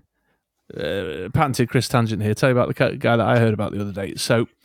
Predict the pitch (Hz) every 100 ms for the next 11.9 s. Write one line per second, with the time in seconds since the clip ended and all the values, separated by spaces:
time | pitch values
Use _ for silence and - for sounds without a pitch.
0 | - - _ - 110 110 110 110 - 151
1 | 156 147 127 - 131 131 131 131 - 123
2 | 110 - 110 113 - 117 113 113 - -
3 | 117 - - 110 120 135 - 131 135 143
4 | 120 101 - - - 120 107 95 - -
5 | 101 98 117 101 - 101 92 - - 104
6 | - 87 - - - - - - - -
7 | 110 107 104 - _ _ _ _ _ 127
8 | 117 113 113 104 - 120 117 113 113 110
9 | - - _ - 113 110 110 110 110 165
10 | 185 120 123 113 131 160 - - - -
11 | 127 101 117 - 117 143 - -